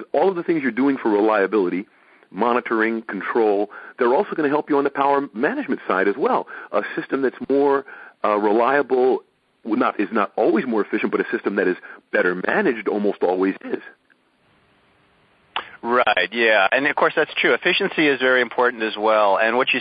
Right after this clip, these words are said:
Speaker 2: see, uh, and then, by the way, the general trend we're kinda seeing also, you know, uh, part of the reason some of these devices are getting more ubiquitous is that we used to only, of course, have silicon. Now we've got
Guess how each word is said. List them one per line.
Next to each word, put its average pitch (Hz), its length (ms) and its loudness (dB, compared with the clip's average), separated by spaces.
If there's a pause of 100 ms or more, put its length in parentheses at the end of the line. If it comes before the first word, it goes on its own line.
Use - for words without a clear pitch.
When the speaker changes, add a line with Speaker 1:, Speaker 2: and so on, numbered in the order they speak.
(140)
Speaker 2:
see, 143 440 2 (180)
uh, - 40 0
and 104 400 2
then, 131 220 -4
by 139 140 2
the 131 60 2
way, 127 120 4
the 113 100 -2
general 151 360 2
trend 151 320 2
we're 110 100 2
kinda 127 320 0
seeing 107 160 -2
also, 107 320 0
you 107 100 0
know, 98 160 2 (560)
uh, 98 260 2
part 202 200 2
of 180 40 2
the 151 60 0
reason 120 360 -2
some 143 100 2
of 135 60 -2
these 120 120 -2
devices 110 560 0
are 104 120 2
getting 110 260 0
more 107 160 0
ubiquitous 98 640 -2
is 98 280 -4
that 95 380 2
we 113 120 -14
used 117 200 -6
to 123 60 2
only, 107 160 2
of 92 60 -6
course, - 240 -2
have 95 180 0
silicon. 127 460 2
Now 107 140 2
we've 104 140 0
got 101 280 2